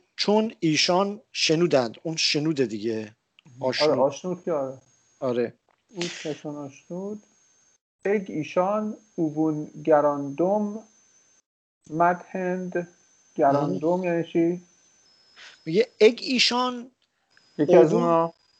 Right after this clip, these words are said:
Speaker 1: نه، اگ ایشان، میگه برایشون.
Speaker 2: برایشون.
Speaker 1: اون ایشان را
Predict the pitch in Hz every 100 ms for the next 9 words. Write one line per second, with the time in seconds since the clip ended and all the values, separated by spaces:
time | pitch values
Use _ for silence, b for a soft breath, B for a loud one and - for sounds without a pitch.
0 | - 196 165 - 220 185 139 143 117 120
1 | 143 131 165 151 139 147 110 - 107 _
2 | _ _ - 139 123 113 - - 165 151
3 | 190 202 208 220 220 220